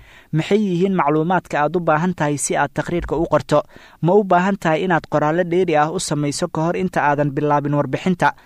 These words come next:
Maqaalaadka iyo dukumentiyada aad u baahan tahay. Inaad u baahan tahay la xiriiridda maktabadaha ama jihooyin mucayan ah si aad u dhammayso taqriirka.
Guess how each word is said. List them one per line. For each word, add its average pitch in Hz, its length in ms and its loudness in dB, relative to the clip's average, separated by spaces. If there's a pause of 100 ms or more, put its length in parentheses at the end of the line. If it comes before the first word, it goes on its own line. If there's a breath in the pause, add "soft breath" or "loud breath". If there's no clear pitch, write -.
(300 loud breath)
Maqaalaadka 170 640 2
iyo 156 160 -4
dukumentiyada 151 760 -2
aad 151 140 0
u 175 40 -2
baahan 160 360 0
tahay. 147 300 0 (380 soft breath)
Inaad 202 320 4
u 208 40 2
baahan 185 360 0
tahay 156 240 -2
la 151 120 -2
xiriiridda 156 560 0
maktabadaha 147 640 -2
ama 156 180 0
jihooyin 156 520 0
mucayan 151 440 2
ah 143 140 2 (280 loud breath)
si - 220 0
aad 170 200 2
u 196 60 0
dhammayso 156 420 -2
taqriirka. 156 560 -2